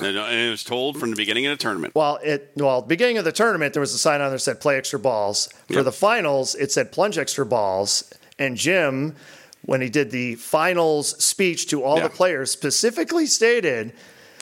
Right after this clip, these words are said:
Speaker 2: "Be ca-, make sure you do not plunge someone else's ball, or you will take a zero." So there you go.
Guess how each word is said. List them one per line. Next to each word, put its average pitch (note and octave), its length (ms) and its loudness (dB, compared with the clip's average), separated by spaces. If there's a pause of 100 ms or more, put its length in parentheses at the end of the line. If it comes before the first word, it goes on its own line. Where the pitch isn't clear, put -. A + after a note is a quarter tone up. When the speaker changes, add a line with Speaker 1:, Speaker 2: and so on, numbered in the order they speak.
(220)
Speaker 2:
"Be F3 200 0
ca-, - 180 -2
make D3 260 -2
sure F#3+ 280 2
you F#3 140 -2
do F3 180 -2
not F3+ 200 2
plunge F3 220 0
someone E3 240 2
else's D3+ 340 -2
ball, C3+ 540 0
or C3+ 220 0
you D#3+ 160 2
will D3+ 240 4
take - 340 -2
a D#3 60 -2
zero." B2 420 0 (1600)
So - 220 0
there G2 180 0
you G#2+ 60 -4
go. G2+ 220 -2